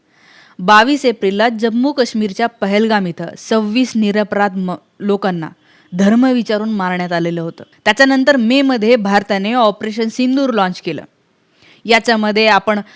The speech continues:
अ, पाकिस्तानच्या काही हद्दीमधले काही तळ नष्ट केले, भारताच्याही काही, अ, जेट्स पाडल्या गेले, दोन्हीकडून मोठं नुकसान झालं. हे झाल्याच्या नंतर भारताने पाकिस्तानकडे जाणारं पाणी बंद केलं,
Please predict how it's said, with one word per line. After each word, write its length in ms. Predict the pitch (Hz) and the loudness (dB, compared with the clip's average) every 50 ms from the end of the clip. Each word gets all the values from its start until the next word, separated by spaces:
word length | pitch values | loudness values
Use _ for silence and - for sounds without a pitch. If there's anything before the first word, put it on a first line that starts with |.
| - - - | -20 -10 -2
अ, 340 | - 190 196 196 196 190 190 | 2 4 6 6 6 4 2
पाकिस्तानच्या 760 | 180 175 196 - - 208 - 233 202 - - 208 202 196 208 196 | -2 -4 -2 -2 -2 -2 0 -4 -4 -2 -2 -2 0 0 -2 0
काही 260 | - 190 196 208 208 | 0 0 0 2 0
हद्दीमधले 560 | 190 196 180 175 175 196 196 190 185 185 190 | 0 0 -2 -2 -2 -2 -2 -2 -2 -2 -4
काही 240 | 180 196 185 185 190 - | -4 -2 -2 -2 -2 -2
तळ 160 | - 202 202 202 | -2 -2 0 0
नष्ट 340 | 196 190 185 175 - - 175 - | -2 -4 -6 -6 -6 -8 -6 -6
केले, 200 | 170 165 160 156 - _ _ _ _ _ _ _ _ _ - | -4 -6 -6 -8 -12 _ _ _ _ _ _ _ _ _ -6
भारताच्याही 680 | 185 202 214 220 220 - 233 220 - 233 233 233 240 | -2 0 2 2 2 2 -2 -2 0 -2 -2 0 -2
काही, 500 | 220 - 208 208 214 226 214 208 - - | -2 -2 -2 0 0 -2 -2 -6 -8 -10
अ, 360 | - - 190 190 190 185 180 175 170 - 151 196 196 | -6 -2 0 2 2 2 0 -2 -4 -8 -8 -4 2
जेट्स 260 | 208 226 220 - - - | 2 2 2 2 -2 0
पाडल्या 260 | 208 190 185 190 190 | 0 2 2 2 0
गेले, 240 | 170 175 170 165 165 175 _ _ _ _ _ _ - | -2 -2 -4 -6 -8 -12 _ _ _ _ _ _ -8
दोन्हीकडून 640 | 185 180 247 269 285 311 294 - 240 247 269 262 247 | -2 2 2 4 4 2 4 4 2 2 2 0 0
मोठं 360 | 220 202 208 208 - 233 220 | -2 -2 -2 -2 0 0 0
नुकसान 340 | 214 196 - - 202 190 190 | -2 -2 -4 -4 -4 -2 0
झालं. 240 | 175 175 170 156 - _ _ _ _ _ _ _ _ _ _ _ _ _ - - | -2 -2 -2 -4 -8 _ _ _ _ _ _ _ _ _ _ _ _ _ -2 -2
हे 80 | 196 | 0
झाल्याच्या 380 | 185 214 214 226 240 220 240 233 | 2 4 4 4 4 2 2 0
नंतर 300 | 220 220 214 220 247 240 | 0 -2 0 0 -2 -2
भारताने 640 | 202 165 170 196 220 226 - 220 190 185 190 202 220 - - - - _ _ | -2 -2 0 2 2 2 2 0 -2 -2 -4 -6 -8 -10 -14 -20 -20 _ _
पाकिस्तानकडे 720 | - 226 220 - 240 226 - 240 214 208 - 208 196 190 185 | 0 0 0 0 -2 -2 -2 -2 -2 0 -2 -2 0 0 0
जाणारं 340 | 190 185 180 180 180 185 202 | -2 -4 -4 -4 -4 -4 -4
पाणी 380 | 196 - - 190 202 226 269 | -4 0 0 2 2 2 2
बंद 280 | 233 233 233 233 226 226 214 | 2 2 2 2 2 0 0
केलं, 200 | 226 208 185 175 | 0 -2 -4 -4